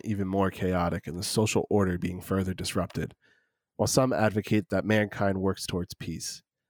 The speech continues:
The film ends on New Year's Day nineteen thirty-three, with Jane and Robert, now elderly,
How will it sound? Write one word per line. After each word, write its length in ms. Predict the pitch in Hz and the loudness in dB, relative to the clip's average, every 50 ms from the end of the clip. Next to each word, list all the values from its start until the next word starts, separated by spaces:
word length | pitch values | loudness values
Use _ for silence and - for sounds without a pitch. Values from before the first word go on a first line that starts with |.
| _ _ _ - | _ _ _ -2
The 120 | 113 107 | 0 2
film 220 | - 135 135 127 | 4 4 4 4
ends 240 | 107 107 107 101 - | 4 2 2 2 0
on 120 | 98 95 95 | -2 0 0
New 80 | 98 | 2
Year's 180 | 95 95 92 - | 2 2 0 0
Day 220 | - 95 90 90 | 0 0 0 0
nineteen 420 | 90 92 92 87 - - 95 90 - | 0 -2 -4 -4 -6 -8 -10 -8 -4
thirty-three, 640 | 95 90 87 90 90 - 87 87 87 85 95 - _ _ _ _ _ _ _ _ | -4 -4 -2 -4 -6 -6 -6 -6 -4 -6 -8 -10 _ _ _ _ _ _ _ _
with 160 | - 107 98 - | -2 0 0 2
Jane 240 | - 113 110 113 | 4 4 4 6
and 120 | 110 107 101 | 4 4 4
Robert, 360 | 98 90 90 82 82 - - | 4 4 4 4 2 -2 0
now 200 | - 98 98 95 | 0 2 2 4
elderly, 560 | - - 98 98 92 87 82 82 85 85 98 | 4 4 2 2 2 0 -2 -2 -2 -6 -8